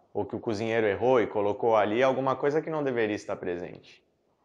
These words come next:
Muitos animais também possuem alimentos prediletos, e eles são capazes de detectar as substâncias que estão nesse alimento,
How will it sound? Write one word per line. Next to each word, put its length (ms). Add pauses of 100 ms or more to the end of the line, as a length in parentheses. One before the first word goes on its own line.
(920)
Muitos 280
animais 440
também 240
possuem 360
alimentos 400
prediletos, 800 (440)
e 60
eles 160
são 160
capazes 380
de 80
detectar 500
as 120
substâncias 600
que 80
estão 300
nesse 200
alimento, 540